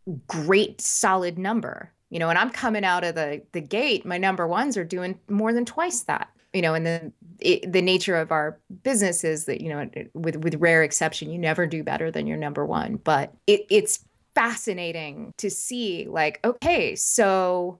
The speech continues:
because the math isn't, the, the math and the scale are entirely different in this world, I can do things, I can,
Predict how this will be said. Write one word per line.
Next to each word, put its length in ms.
because 1040
the 80
math 460
isn't, 320
the, 180
the 80
math 320
and 80
the 40
scale 480
are 60
entirely 1120
different 680
in 140
this 260
world, 500
I 160
can 220
do 240
things, 640
I 120
can, 320